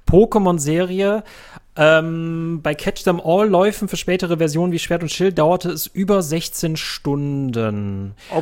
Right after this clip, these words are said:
Speaker 1: Und der
Speaker 2: okay. Ja, okay, aber ich bin mir bei manchen dieser Platzierungen nicht so sicher, weil manche dieser Platzierungen wirken so, nicht so, als ob man meint, es ist hart, sondern es ist lang.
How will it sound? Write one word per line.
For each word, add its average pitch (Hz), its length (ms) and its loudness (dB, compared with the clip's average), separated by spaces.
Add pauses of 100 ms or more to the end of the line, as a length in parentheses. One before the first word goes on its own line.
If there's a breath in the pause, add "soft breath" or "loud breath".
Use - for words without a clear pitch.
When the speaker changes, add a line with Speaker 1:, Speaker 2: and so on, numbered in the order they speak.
Speaker 1:
Und 156 180 2
der 196 80 4
Speaker 2:
okay. 135 140 2 (720)
Ja, 175 200 -2
okay, 165 260 2
aber 175 220 6
ich - 100 -2
bin 214 140 2
mir 214 100 2
bei 208 100 8
manchen 190 280 2
dieser 196 220 2
Platzierungen 185 600 0
nicht 175 160 -4
so 170 100 0
sicher, 120 400 -4
weil 127 280 4 (1040 loud breath)
manche 180 260 4
dieser 190 220 4
Platzierungen 190 640 0
wirken 185 280 2
so, 180 280 2
nicht 170 320 -2
so, 202 100 4
als 196 140 2
ob 180 120 -2
man 175 140 0
meint, 170 220 2
es 147 80 -10
ist 147 200 -12
hart, 165 340 4
sondern 160 240 -2
es 139 60 -10
ist 139 140 -10
lang. 110 380 -2